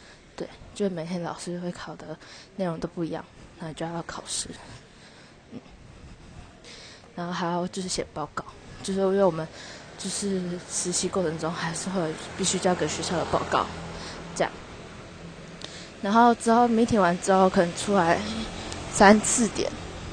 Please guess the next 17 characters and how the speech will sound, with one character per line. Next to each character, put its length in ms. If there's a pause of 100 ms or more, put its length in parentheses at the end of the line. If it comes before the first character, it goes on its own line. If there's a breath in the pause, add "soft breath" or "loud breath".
(160)
然 120
后 280 (400 loud breath)
也 80
要 260 (180)
开 200
始 120
在 120
写 200
记 220
录， 120 (1000 loud breath)
然 100
后 260
一 140
样 220
呢， 220
就 100
是 80